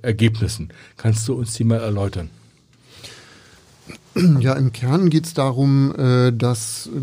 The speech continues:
Speaker 2: Groß- und Außenhändler, die für Hamburger, die Hamburger Wirtschaft ja eine wichtige Rolle spielen, äh, ja, sehr deutliche Auswirkungen auf ihr Geschäft sehen. Äh,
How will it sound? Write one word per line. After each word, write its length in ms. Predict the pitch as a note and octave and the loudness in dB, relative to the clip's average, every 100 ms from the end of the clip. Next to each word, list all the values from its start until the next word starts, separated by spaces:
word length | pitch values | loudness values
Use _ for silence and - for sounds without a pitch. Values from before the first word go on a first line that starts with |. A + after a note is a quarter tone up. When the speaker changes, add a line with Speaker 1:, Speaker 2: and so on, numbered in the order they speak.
| A#2+ | -8
Speaker 2:
Groß- 400 | A2+ B2 D3 D#3 | -6 -2 0 2
und 160 | B2+ - | 0 -2
Außenhändler, 720 | C#3+ C#3+ E3 C3+ D3 D3 D3 | -8 -2 0 2 2 2 2
die 140 | B2+ | 0
für 380 | C3+ C3 A#2+ A#2 | -2 0 2 2
Hamburger, 580 | B2 B2 A#2+ B2 B2 A#2 | 2 0 2 2 0 0
die 220 | A#2 A2 | -2 -4
Hamburger 360 | A#2 C3 B2+ A2 | -2 0 2 2
Wirtschaft 400 | B2+ - B2+ - | 0 0 -4 -2
ja 120 | B2 | -2
eine 160 | A#2+ A#2 | 0 -2
wichtige 300 | A#2 C3+ A#2 | -4 -2 0
Rolle 360 | A2+ A#2+ D3 | 2 2 2
spielen, 880 | C#3+ - - C3 D3 C#3+ D3 C#3+ C#3+ | -2 -8 -8 0 2 4 4 4 2
äh, 880 | - C#3 B2+ B2+ B2+ A#2+ - D3 C3+ | -2 0 2 2 2 -2 -8 -10 -8
ja, 180 | B2 B2+ | -8 -6
sehr 360 | A2+ B2+ D3 | -2 2 4
deutliche 520 | C#3 A#2+ A#2+ C3+ - | 6 4 2 -2 -4
Auswirkungen 720 | C3+ C#3+ C#3+ C3+ A#2+ A2+ A#2+ A#2+ | -4 -4 -4 0 0 2 0 0
auf 180 | - - | -4 -6
ihr 100 | B2 | -2
Geschäft 540 | A#2 - C#3+ - - | -2 -2 -6 -8 -8
sehen. 520 | A#2+ A#2+ C3+ C#3+ C#3+ - - - - - - _ - | -4 2 4 4 0 -4 -20 -20 -20 -20 -20 _ -2
Äh, 420 | C3 B2 B2 A#2+ | 2 4 4 4